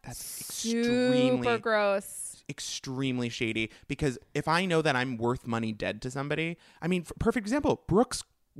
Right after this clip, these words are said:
Speaker 1: really was a shady guy. He could have, like, <laughs> bumped Don off so that
Speaker 2: No,
Speaker 1: they got the money.
Speaker 2: super shady.
Speaker 1: Like, if I'm worth money dead to somebody, I should know. I should get a letter in the mail that tells me.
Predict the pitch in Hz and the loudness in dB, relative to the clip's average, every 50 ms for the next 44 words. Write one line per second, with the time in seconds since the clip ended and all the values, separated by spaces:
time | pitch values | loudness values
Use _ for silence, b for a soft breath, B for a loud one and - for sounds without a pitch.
0 | 131 - 131 143 165 202 226 247 226 233 220 202 220 190 202 190 - 220 214 202 | -12 -6 -2 4 6 8 8 8 8 6 6 6 4 4 4 2 2 2 2 2
1 | 196 170 185 175 143 - - - _ _ _ _ - 233 233 - - - 240 220 | 2 2 2 0 0 0 -4 -10 _ _ _ _ -2 -2 -2 0 4 6 6 6
2 | 214 202 202 190 196 190 160 143 - - - - 202 190 - - - - _ - | 8 4 4 4 2 0 -2 0 0 0 0 2 0 -2 -2 -6 -12 -14 _ -10
3 | 139 139 135 170 160 156 160 160 165 - 151 156 151 151 - - 151 131 135 135 | -10 2 6 8 8 8 8 6 4 4 6 6 6 6 4 0 -2 2 2 2
4 | - - 143 131 135 139 - 139 - - 440 605 679 640 - - 381 - 180 190 | 2 2 2 0 0 0 -2 -2 4 4 4 4 4 2 2 2 0 4 6 6
5 | 175 175 214 240 254 254 185 185 - - 185 202 254 285 233 170 170 185 196 - | 6 6 4 0 0 0 0 0 2 4 4 4 6 4 4 6 6 6 4 4
6 | 170 160 156 151 160 160 135 - 123 117 135 - 185 180 - 190 196 202 202 220 | 2 2 4 4 2 0 2 4 2 2 2 0 -2 -2 0 0 0 0 0 0
7 | 220 - - _ 160 147 147 - - 143 - 127 120 95 - - - _ _ _ | 0 -2 4 _ 6 6 6 4 -2 -6 -4 -4 -4 -2 -4 -8 -12 _ _ _
8 | _ 175 165 - - 160 170 160 139 131 127 131 131 131 135 131 123 120 120 117 | _ 4 4 4 2 0 2 2 2 4 6 6 6 6 6 4 2 0 0 0
9 | 110 101 92 107 127 - 135 131 - - - 120 127 127 - - - 85 | 0 0 0 0 2 2 0 0 2 2 2 4 2 2 0 -6 -8 -10